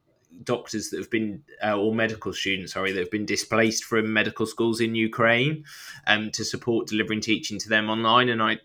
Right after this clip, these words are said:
I happen to have done a session on, on urology this morning. And it was, part of it was to just go over, um, digital rectal examination. And it was really, really hard to do that when I'm used to delivering that in a classroom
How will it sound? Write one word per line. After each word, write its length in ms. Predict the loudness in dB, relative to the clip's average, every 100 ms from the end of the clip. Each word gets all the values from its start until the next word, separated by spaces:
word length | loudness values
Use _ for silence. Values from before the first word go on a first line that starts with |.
| -4
I 100 | -2
happen 220 | -2 -4
to 120 | -4
have 140 | -2
done 160 | 0 -2
a 40 |
session 360 | -2 -4 -4 -8
on, 160 | -10 -10 _ _ _
on 220 | -12 -6
urology 580 | -2 2 2 0 -4 -6
this 220 | -8 -4
morning. 500 | -2 0 2 2 0 -10 -20 -20 _ -4
And 140 | 0 0
it 100 | -2
was, 220 | -4 -8 _
part 320 | 0 4 4
of 120 | 4 2
it 180 | 0
was 200 | 0 -4 -4
to 200 | -4 -2
just 240 | -4 0
go 200 | 2 4
over, 640 | 4 4 2 -2 -2 -2 -4 -2
um, 380 | -2 -2 -8 -14 _
digital 400 | -8 -6 -4 2
rectal 340 | 4 4 0 -2
examination. 640 | -2 -4 -2 -2 -4 -6
And 140 | -6
it 100 | -2
was 120 | -2 -2
really, 480 | 4 6 8 6
really 400 | 4 8 8 8
hard 680 | 2 4 6 6 4 -2 -4 -8 -14 -18 -8
to 100 | -6
do 320 | 2 4 4
that 320 | 2 0 0 0
when 160 | 0
I'm 180 | 2 2
used 300 | 2 0 -2
to 80 | -4
delivering 500 | -2 0 0 0 0
that 180 | 0 0
in 80 | -4
a 60 |
classroom 880 | -2 2 2 0 -4 -8 -6 -6